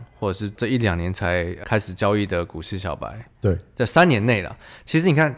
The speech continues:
Speaker 1: 回，你回过来，十年后回过来看，这都是刚开始学的过程。
Speaker 2: 对，可是学的过程其实是很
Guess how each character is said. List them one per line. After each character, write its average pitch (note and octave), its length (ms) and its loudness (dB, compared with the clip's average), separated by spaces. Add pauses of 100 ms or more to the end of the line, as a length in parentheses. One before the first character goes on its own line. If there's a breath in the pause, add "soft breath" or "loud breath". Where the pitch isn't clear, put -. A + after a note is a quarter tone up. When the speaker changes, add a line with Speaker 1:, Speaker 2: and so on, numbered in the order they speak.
Speaker 1:
回， - 320 -2
你 C3+ 140 0
回 B2 200 2
过 C#3+ 160 0
来， G2+ 140 4
十 - 220 -2
年 C3+ 180 4
后 D3 100 4
回 G#2 140 0
过 A2 160 0
来 D2+ 60 -4
看， - 240 -10 (320 loud breath)
这 C#3+ 100 0
都 B2 140 0
是 B2 80 -2
刚 A2 240 2
开 G#2+ 160 0
始 F#2 80 -8
学 D#2+ 160 -8
的 - 80 -12
过 - 200 -10
程。 - 160 -12 (140)
Speaker 2:
对， A2+ 140 4 (100)
可 - 80 4
是 G#3+ 80 8
学 D#3 180 2
的 D#3+ 80 6
过 E3 160 6
程 A2 160 4
其 B2 200 2
实 C3+ 60 6
是 D3+ 140 4
很 G2+ 360 0